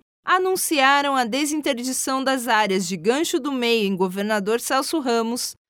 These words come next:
Barro Vermelho, em Florianópolis, Perequê,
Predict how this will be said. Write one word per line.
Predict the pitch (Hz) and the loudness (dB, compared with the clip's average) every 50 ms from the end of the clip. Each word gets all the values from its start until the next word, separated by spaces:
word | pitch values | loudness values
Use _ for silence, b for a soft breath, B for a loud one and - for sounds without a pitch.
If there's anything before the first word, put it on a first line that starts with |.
| _ _ _ _ | _ _ _ _
Barro | - 196 262 294 320 339 320 339 294 | -2 2 4 4 4 4 4 2 0
Vermelho, | 269 294 294 285 262 254 254 262 254 254 226 208 | 0 0 0 0 2 2 2 4 4 4 4 2
em | 196 180 | 0 -2
Florianópolis, | - - 214 214 226 247 269 269 254 247 247 247 247 240 - 262 247 247 262 - - - _ _ _ _ _ _ _ | -2 -4 -2 2 2 2 2 2 2 4 4 4 2 2 -2 -2 -2 -2 -2 -4 -6 -8 _ _ _ _ _ _ _
Perequê, | - 330 359 359 359 359 - - 254 247 240 226 208 | -2 0 2 2 2 0 0 0 4 8 8 8 6